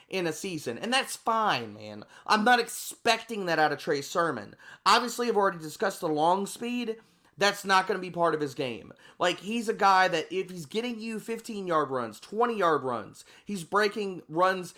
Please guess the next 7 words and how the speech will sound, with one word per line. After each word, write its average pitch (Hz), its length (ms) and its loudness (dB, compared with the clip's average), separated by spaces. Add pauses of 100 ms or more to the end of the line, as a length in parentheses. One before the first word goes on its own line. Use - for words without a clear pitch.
(140)
and 175 100 -2
he's 180 180 -8
consistently 214 800 -8
eating 330 540 0
up 277 380 4 (100)
ten-yard 240 560 4
runs, 110 520 -6